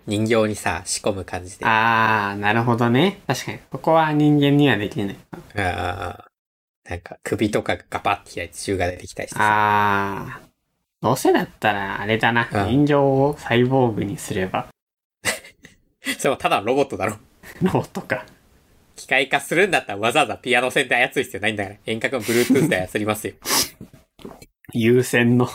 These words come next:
Speaker 2: サイボーグ。<laughs> いないなぁ。
Speaker 1: いないよ。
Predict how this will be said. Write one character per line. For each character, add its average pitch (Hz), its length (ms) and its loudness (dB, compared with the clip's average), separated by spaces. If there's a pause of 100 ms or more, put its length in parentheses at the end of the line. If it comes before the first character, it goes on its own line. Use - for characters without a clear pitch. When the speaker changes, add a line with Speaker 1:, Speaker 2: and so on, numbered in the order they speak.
(120)
Speaker 2:
サ - 180 0
イ 123 80 4
ボ 120 240 2
ー 95 60 -2
グ。 117 100 0
<laughs> - 160 -4 (1300)
い 117 100 0
な 113 180 2
い 120 160 4
な 131 480 2
ぁ。 277 560 -2
Speaker 1:
い - 20 -10
な 101 220 0
い 104 120 2
よ。 101 520 2